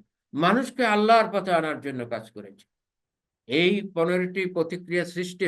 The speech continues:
হয় যারা কোরআন বুঝে বুঝে পড়েন, কোরআন বোঝার চেষ্টা করেন, তারা ঘরে বসে থাকতে পারেন না,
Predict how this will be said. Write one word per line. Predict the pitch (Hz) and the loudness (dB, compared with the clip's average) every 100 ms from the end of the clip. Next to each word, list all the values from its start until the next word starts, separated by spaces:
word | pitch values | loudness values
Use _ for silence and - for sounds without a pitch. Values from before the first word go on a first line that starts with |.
| 151 | 0
হয় | 165 160 127 101 - _ _ _ _ _ _ 95 101 | 2 2 2 -4 -12 _ _ _ _ _ _ -8 0
যারা | 131 139 170 185 208 220 - _ _ _ _ _ _ | 4 6 6 6 2 -6 -16 _ _ _ _ _ _
কোরআন | 127 160 147 147 | -2 0 0 -2
বুঝে | 180 226 | -2 -2
বুঝে | 196 180 | -2 -2
পড়েন, | 113 95 - _ _ _ _ _ _ _ _ - | -4 -6 -10 _ _ _ _ _ _ _ _ -2
কোরআন | 156 196 180 | 2 4 4
বোঝার | 226 269 254 | 4 2 0
চেষ্টা | 214 - 175 160 | -4 -4 -4 -2
করেন, | 120 98 - _ _ _ _ _ _ _ _ _ _ _ | -2 -4 -10 _ _ _ _ _ _ _ _ _ _ _
তারা | 151 214 208 | 0 0 4
ঘরে | 240 247 | 4 4
বসে | 240 - | 2 -2
থাকতে | 247 240 214 | -6 -2 0
পারেন | 190 185 160 | 2 2 -2
না, | 110 | -6